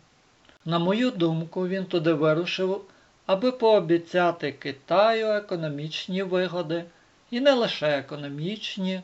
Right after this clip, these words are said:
взамін за його нейтралітет у питанні подальших політичних подій, які розгортатимуться на території Білорусі.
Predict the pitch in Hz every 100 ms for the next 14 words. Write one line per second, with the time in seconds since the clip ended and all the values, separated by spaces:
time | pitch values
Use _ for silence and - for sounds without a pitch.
0 | - - 156 151 190 233 240 233 _ _
1 | _ _ - 127 151 156 160 165 156 147
2 | 147 147 147 143 143 196 220 220 - -
3 | 139 147 131 - 170 190 175 151 143 -
4 | 131 117 160 220 214 - 233 - 190 190
5 | 190 190 185 175 - 175 - - 170 139
6 | 156 160 165 - - _ _ _ 147 143
7 | - 147 143 139 123 135 127 - 170 214
8 | 220 208 208 202 - 170 151 135 - 139
9 | 139 - 151 170 170 175 165 143 147 151
10 | 156 147 143 131 - 143